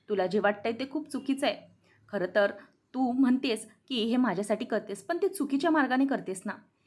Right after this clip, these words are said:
अगं, जर सत्याच्या बाजूने चाललीस तर तो परमेश्वर आहे ना, तो परमेश्वर सगळं बघत असतो. आपण सत्याचा मार्ग अवलंबला की आपल्याला तो काहीच कमी पडू देत नाही.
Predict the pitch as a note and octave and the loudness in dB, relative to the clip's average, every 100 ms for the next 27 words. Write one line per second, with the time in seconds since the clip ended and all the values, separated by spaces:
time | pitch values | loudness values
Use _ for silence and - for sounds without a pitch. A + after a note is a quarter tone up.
0 | _ _ F3 F#3 F3+ E3 - - - G3+ | _ _ -4 2 2 0 -6 -14 -4 -2
1 | G#3 F#3+ - F#3+ G#3 F#3+ G3+ G#3 G#3 G#3+ | 0 -2 0 0 2 2 0 0 2 2
2 | A#3+ A#3+ - D#4 D#4 F4+ C#4 B3 D#4+ F4 | 2 -2 -2 -2 0 0 2 2 2 2
3 | D#4 C4 C4+ G#3+ - _ D4+ D4 F#3 G3 | 2 4 2 0 -10 _ -4 -2 0 -2
4 | - B3+ B3+ G3+ A#3 A#3 D4+ F#4+ - - | -6 -4 -2 0 0 2 0 -2 -4 -10
5 | - - - F3+ G3+ G#3 F#3+ G3 G#3 G#3 | -10 -20 -14 -8 -6 -6 -4 -2 -2 -2
6 | F#3+ F#3+ F#3+ G3+ A#3 D4 C#4 C4+ - D#4 | -2 0 0 2 4 4 2 0 0 0
7 | D4+ E4 F4 G4+ D4+ B3 - F#4 F4 F4 | 4 2 2 0 0 0 -2 0 0 2
8 | C#4 G#3 - E3+ - | 0 0 -4 -10 -12